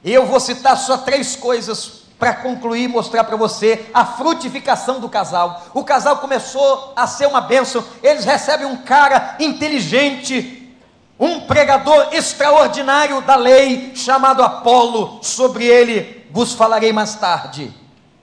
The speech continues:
não hoje. E são eles agora que vão botar Apolo na cadeira vazia. Que coisa maravilhosa,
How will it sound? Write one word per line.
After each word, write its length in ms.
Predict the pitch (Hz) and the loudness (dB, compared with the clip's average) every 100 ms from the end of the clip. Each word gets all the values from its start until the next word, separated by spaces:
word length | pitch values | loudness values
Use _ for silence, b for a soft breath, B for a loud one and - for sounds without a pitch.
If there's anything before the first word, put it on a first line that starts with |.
| _ - | _ -6
não 240 | 196 214 | -2 0
hoje. 460 | 185 175 156 151 - _ _ _ _ _ _ _ _ _ _ _ _ b b b | 0 -2 -6 -14 -18 _ _ _ _ _ _ _ _ _ _ _ _ b b b
E 180 | 247 294 | -2 -2
são 340 | - 330 311 | 0 2 6
eles 320 | 311 311 302 277 | 8 8 6 2
agora 320 | 285 285 277 | 2 4 2
que 100 | 277 | 2
vão 160 | 285 | 2
botar 300 | 277 269 277 | 4 4 4
Apolo 400 | 254 - 269 262 | 2 4 4 6
na 140 | 247 247 | 2 0
cadeira 320 | 226 214 208 | -2 -2 -2
vazia. 520 | 185 160 185 165 127 - _ _ _ _ _ _ - | -2 -4 -8 -12 -14 -20 _ _ _ _ _ _ -4
Que 140 | 302 | -4
coisa 400 | - 277 247 240 | 0 2 2 2
maravilhosa, 640 | 233 233 208 226 220 220 | 2 2 2 4 4 2